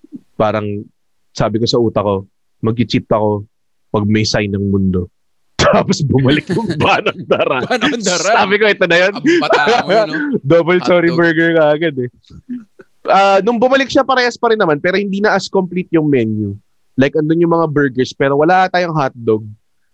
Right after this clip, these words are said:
Speaker 1: Mas masarap din kasi sa Bun on the Run yung cookies nila. So, masarap ng cookies nila na korte, na square yung korte.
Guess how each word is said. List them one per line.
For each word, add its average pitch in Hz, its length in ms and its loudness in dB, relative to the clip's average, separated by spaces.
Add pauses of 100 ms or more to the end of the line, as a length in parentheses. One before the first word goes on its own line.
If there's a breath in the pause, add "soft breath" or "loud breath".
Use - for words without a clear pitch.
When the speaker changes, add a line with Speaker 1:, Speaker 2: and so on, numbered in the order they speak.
(100)
Speaker 1:
Mas 170 160 -2
masarap 196 320 0
din 202 160 -4
kasi 208 160 2
sa 202 80 -2
Bun 180 160 2
on 180 80 -4
the 175 60 4
Run 170 120 0
yung 165 140 -4
cookies 143 360 -2
nila. 101 280 -2 (420)
So, 131 140 -2
masarap 131 320 0
ng 131 80 0
cookies 120 320 2
nila 123 100 2
na 120 140 0
korte, 131 360 -2
na 147 200 0
square 139 320 0
yung 127 160 -2
korte. 107 480 -4